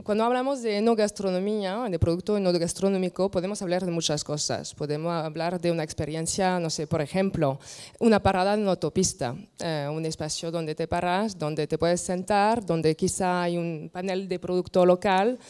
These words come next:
que puedes probar, eh, personalmente me ha faltado un par de veces este tipo de, de propuesta, eh, cuando atravieso toda la meseta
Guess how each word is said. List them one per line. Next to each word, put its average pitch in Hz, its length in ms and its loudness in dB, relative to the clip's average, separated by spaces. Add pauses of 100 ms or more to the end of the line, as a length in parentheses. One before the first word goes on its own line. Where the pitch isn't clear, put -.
(280)
que 185 120 -8
puedes 175 260 0
probar, 190 680 4
eh, 147 840 -2 (1120)
personalmente 185 640 0
me 185 140 0
ha 151 80 0
faltado 180 480 -2
un 190 160 -2
par 170 180 0
de 175 80 -4
veces 196 540 -4
este - 280 -8
tipo 170 360 -4
de, 160 260 -8
de 170 120 -6
propuesta, 175 680 -2 (380)
eh, 175 180 -4
cuando 170 280 -2
atravieso 170 640 -4
toda 175 140 -4
la 170 100 -2
meseta 180 680 -4